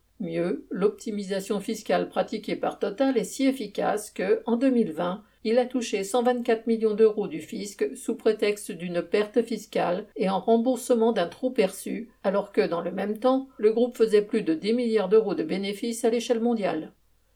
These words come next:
Pour se justifier, le P D G de Total a déclaré que le groupe payait beaucoup d'impôts dans le monde sur la base des activités de ses filiales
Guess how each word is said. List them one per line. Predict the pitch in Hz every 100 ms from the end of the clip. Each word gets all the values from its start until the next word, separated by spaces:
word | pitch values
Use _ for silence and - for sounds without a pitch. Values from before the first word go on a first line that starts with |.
| _
Pour | 220
se | - 262
justifier, | 277 269 233 190 - 254
le | 214
P | - 196
D | 226
G | 262
de | 220
Total | 202 180 220 220
a | 185
déclaré | 170 175 185 202 233
que | 208
le | 175
groupe | 214 220
payait | - 175 196
beaucoup | 147 208 220 254
d'impôts | 185 254 - 240
dans | 180
le | 175
monde | 190 247 202
sur | - 190
la | 185
base | 208 220
des | 175 175
activités | 165 196 170 175 165
de | 156
ses | 151 -
filiales | - - 233 240 247